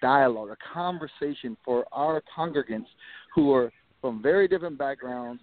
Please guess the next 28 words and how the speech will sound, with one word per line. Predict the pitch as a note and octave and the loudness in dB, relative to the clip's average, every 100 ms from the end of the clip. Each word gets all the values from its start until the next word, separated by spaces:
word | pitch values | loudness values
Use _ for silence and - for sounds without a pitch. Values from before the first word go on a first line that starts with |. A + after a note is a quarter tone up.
| - | -4
very | C#3 E3+ | -2 -2
different | E3+ D#3+ D#3 C3 | -4 -10 -10 -10
lifestyles, | C#3+ D#3+ - C3+ A#2 A#2 A2+ _ _ _ | -8 -8 -4 -2 0 0 -2 _ _ _
who | - C#3+ - | -2 -2 0
can | - A2+ | -4 -2
worship | A#2+ F#3+ - F#3 | 0 0 0 -6
the | - - - | -6 -12 -6
same | D#3+ D#3 | -4 -4
Jesus | C3 D3 C3+ C3+ | 0 0 0 -6
in | A#2+ | -6
the | A2+ - | -4 0
same | D#3 D#3+ | 2 2
church, | - C#3+ C#3 - - - - | 2 4 2 0 -20 -10 -2
singing | D#3+ B2+ | 0 0
the | A2+ | -4
same | - E3 D3+ | -2 -2 -2
songs, | - D#3+ A#2 A#2 _ - _ - | 2 2 2 -4 _ -20 _ -2
but | C3+ | 2
then | C#3+ C3 | 2 4
get | D3 | 2
on | C#3+ C3+ | 2 -2
social | - D3 C3+ | -2 -4 -4
media | B2 F3 C3+ A#2+ A#2+ | -2 -2 0 0 0
and | C#3 C3+ | -2 -6
have | D3 C3 A2 A2 - | -4 -4 -6 -10 0
very | D#3 E3 F3+ F3 E3 - | 2 2 0 -2 -6 -4
different | D#3 - C#3+ | -4 -4 -10
perspectives | - B2+ - D3 D#3 - A2+ | -10 -12 -2 0 2 0 -4